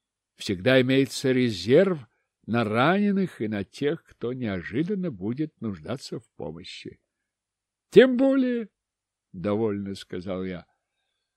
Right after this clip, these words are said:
«Ну что, наставник, готовы на десяток дней остаться тут и всё-таки подлечить свои суставы?» Елунь выглядел, словно объевшийся сметаной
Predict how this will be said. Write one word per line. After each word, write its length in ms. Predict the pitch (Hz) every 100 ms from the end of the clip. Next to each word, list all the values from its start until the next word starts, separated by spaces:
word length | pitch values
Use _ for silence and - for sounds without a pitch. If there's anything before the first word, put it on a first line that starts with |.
| _ -
«Ну 160 | 254
что, 200 | 233 240
наставник, 760 | 180 123 - 104 92 87 67 - - _ _ _ _
готовы 720 | - 120 135 - 285 262 233 151
на 160 | 127
десяток 640 | 127 135 - 123 113 104 85 80
дней 300 | 98 117 107
остаться 920 | 101 - - 123 117 - - - 92 - -
тут 320 | 165 202 _ _ _ _ _ _ _
и 80 | -
всё-таки 400 | 98 139 131 131
подлечить 800 | 139 - 135 120 147 - 165 139
свои 400 | - - 139 143
суставы?» 760 | 120 127 135 - 80 73 76 76 _ _ _ _ _ _ _ _ _ _ _ _ _ _ _ -
Елунь 640 | 113 127 143 156 165 156
выглядел, 720 | 143 165 147 156 135 151 147
словно 600 | - 135 147 147 143 135
объевшийся 1120 | 131 113 131 156 - - - 139 131 - 135
сметаной 920 | 117 - 120 123 - 131 131 127 120